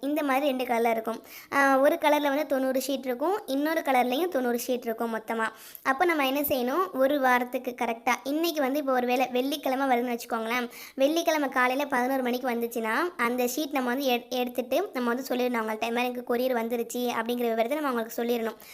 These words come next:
சொன்ன பிறகு என்ன செய்வாங்க, அவங்க வந்து நம்மக்கிட்ட வந்து, "ஓகே, நீங்க எழுத ஆரம்பிச்சிடலான்னு" சொல்லிட்டு அவங்க வந்து நமக்கு சொல்லுவாங்க.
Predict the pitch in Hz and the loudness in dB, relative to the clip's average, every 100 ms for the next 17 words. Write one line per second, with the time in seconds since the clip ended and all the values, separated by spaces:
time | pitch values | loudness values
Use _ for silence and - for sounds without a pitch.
0 | - - - 302 339 339 285 285 269 269 | -20 -10 2 4 6 4 2 2 0 0
1 | 262 240 226 269 339 262 277 320 262 294 | 2 0 0 0 0 0 0 0 -2 0
2 | 294 247 247 240 254 247 370 - - 285 | 0 -2 -2 -2 -2 0 -2 -4 -4 2
3 | 277 294 285 269 254 262 254 240 240 240 | 2 2 2 2 2 4 2 2 -2 -2
4 | 233 240 233 302 285 233 254 247 233 233 | -2 -2 -2 0 0 0 -2 -4 -4 -2
5 | 233 226 | -2 -4